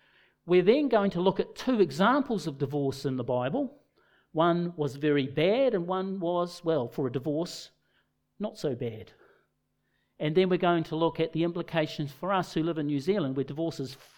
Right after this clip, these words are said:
very freely attained. It's very easy in New Zealand to get a divorce.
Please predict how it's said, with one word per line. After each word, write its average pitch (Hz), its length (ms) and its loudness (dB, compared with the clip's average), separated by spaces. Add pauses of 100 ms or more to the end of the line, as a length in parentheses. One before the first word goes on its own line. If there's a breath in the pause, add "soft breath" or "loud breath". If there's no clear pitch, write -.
(100)
very 196 380 2
freely 160 680 -2 (200 soft breath)
attained. 139 480 -2
It's 143 120 -12
very 165 280 2
easy 143 260 -2
in 127 60 -4
New 123 140 -4
Zealand 120 400 -4 (680 soft breath)
to - 100 -20
get 135 180 -4
a 113 60 -14
divorce. 120 640 -10